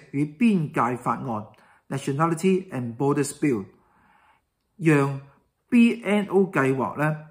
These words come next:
涵蓋父母一方持有B N O資格嘅年輕人。噉喺當時候呢，未獲英國政府接納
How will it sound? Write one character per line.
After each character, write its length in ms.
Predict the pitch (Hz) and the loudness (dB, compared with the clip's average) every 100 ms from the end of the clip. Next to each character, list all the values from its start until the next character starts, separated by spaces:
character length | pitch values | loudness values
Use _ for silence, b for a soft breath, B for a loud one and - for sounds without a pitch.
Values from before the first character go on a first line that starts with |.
| b b | b b
涵 360 | - 123 131 | 0 0 -2
蓋 200 | 127 170 | -2 0
父 260 | 165 160 143 | 0 -2 -2
母 180 | 131 160 | 2 2
一 60 | 175 | 2
方 460 | 175 185 185 - B B _ | 2 2 2 -8 B B _
持 300 | - 123 107 | -10 -8 -6
有 480 | 117 127 147 - _ _ _ | -2 -2 -4 -8 _ _ _
B 280 | 220 214 214 | 0 0 0
N 260 | 185 196 | 0 0
O 160 | 190 190 | 2 2
資 300 | 185 196 185 | 2 -2 0
格 100 | 151 123 - | 0 -2 -2
嘅 220 | 135 127 | -2 -2
年 140 | 123 123 | -4 -4
輕 160 | 156 | -2
人。 180 | 139 - - b b b b b _ _ | -2 -4 -18 b b b b b _ _
噉 120 | - | -2
喺 180 | 160 165 | -2 0
當 180 | 180 180 | 0 0
時 180 | - 107 | -2 -4
候 100 | 117 | -2
呢， 180 | 156 - - - | -4 -6 -16 -6
未 380 | 143 131 127 127 | -2 0 0 0
獲 480 | 135 127 - - _ | 0 0 -8 -20 _
英 320 | 202 180 170 | 0 2 -2
國 240 | 139 123 - | -6 -8 -6
政 320 | 143 127 120 | -6 -4 -8
府 500 | - 107 135 - _ _ | -8 -8 -8 -10 _ _
接 160 | - 127 | -10 -6
納 180 | 123 | -6